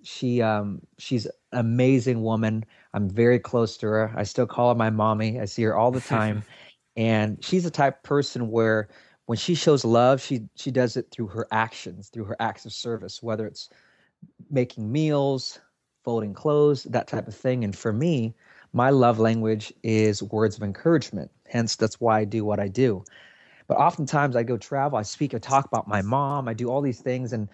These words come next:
Speaker 1: when I see my mom, I said, "Mom, I talk about you all the time. I love you so much." And then she, she'd smile and she'd say, "Well, if you'd love, then you'd help to wash the dishes and support me with that. Or you'd help."
Speaker 2: <laughs> Oh, that's awesome.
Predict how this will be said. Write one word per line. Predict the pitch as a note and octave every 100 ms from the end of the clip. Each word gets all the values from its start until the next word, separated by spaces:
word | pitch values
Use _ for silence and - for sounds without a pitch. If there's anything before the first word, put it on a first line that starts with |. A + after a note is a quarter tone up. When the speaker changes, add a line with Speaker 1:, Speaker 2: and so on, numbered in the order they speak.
| _
Speaker 1:
when | - A#2+
I |
see | A2+ C3+
my | A2+
mom, | A#2 C#3+
I | B2
said, | G#2 F#2+
"Mom, | C#3+ D3
I | A#2
talk | - D#3 D3+
about | B2 -
you | -
all | D3
the | B2+
time. | - D#3 D#3
I | C#3
love | C#3+
you | C3+
so | - D3+
much." | C#3+ D3+ - - - - - - _
And | - B2+
then | B2 A#2+
she, | - C#3 - -
she'd | - D3 A#2
smile | - D#3 E3+ G3
and | D#3
she'd |
say, | C3
"Well, | B2 B2+
if | -
you'd | A3+
love, | G#3+ A#3 - - _ _ _ _ _ _ _ _ _ _ _ _ _ _
then | D3 D3 B2+
you'd | D3+ D#3+
help | C#3+ F#3 F#3 F#3 - -
to | -
wash | C#3+ C#3+ -
the | C3
dishes | D3 D3+ - C3
and | A2+
support | - F3+ D#3
me | C3+
with | G#2+
that. | G#2 - _ -
Or | -
you'd | A#2+ B2+
help." | E3+ -
Speaker 2:
<laughs> | - C#3 D3 - B2 G2+ - - _ _ _ _ _ _ - - _ - - - - _ - _ _ _ _
Oh, | - G#2+ G2
that's | F#2 F#2+ F#2
awesome. | F2 E2 F2